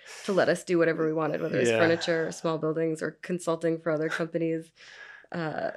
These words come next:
Speaker 1: and it just stayed.
Speaker 2: You had to be careful with those placeholders 'cause they, they tend to
Speaker 1: <laughs>
Speaker 2: stay.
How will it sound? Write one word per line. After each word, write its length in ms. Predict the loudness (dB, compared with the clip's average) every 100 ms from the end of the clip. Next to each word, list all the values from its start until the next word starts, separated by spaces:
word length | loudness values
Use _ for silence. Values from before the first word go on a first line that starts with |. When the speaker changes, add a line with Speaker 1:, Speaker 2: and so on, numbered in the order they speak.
| 0
Speaker 1:
and 120 | 2
it 120 | 2
just 180 | 0 -6
stayed. 420 | -2 0 0 -2 -10 _ _
Speaker 2:
You 140 | 2 4
had 100 | 4
to 60 |
be 100 | -4
careful 340 | 2 2 4 -2
with 120 | 0
those 160 | -4
placeholders 640 | 0 -2 0 -4 -2 -4 -4
'cause 80 | 0
they, 320 | 2 6 8
they 60 | 8
tend 220 | 8 8
to 80 | 8
Speaker 1:
<laughs> 120 | 4
Speaker 2:
stay. 280 | 2 2